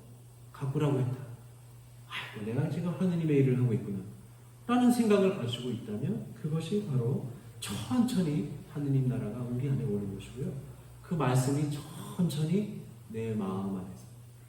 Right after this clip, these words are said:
내 손 안에서 자라나게 되는 것입니다. 여러분들은 예수님의 말씀을 귀담아 듣고 새겨 듣는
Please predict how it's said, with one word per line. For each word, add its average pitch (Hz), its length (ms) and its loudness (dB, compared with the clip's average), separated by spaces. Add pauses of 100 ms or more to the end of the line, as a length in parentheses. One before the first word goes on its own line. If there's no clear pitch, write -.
내 104 200 0
손 143 260 -4
안에서 107 280 0
자라나게 - 420 2
되는 - 300 -6
것입니다. - 220 -14 (1200)
여러분들은 135 480 10
예수님의 147 420 8
말씀을 170 580 6
귀담아 131 640 6
듣고 147 720 2
새겨 139 260 -4
듣는 131 560 4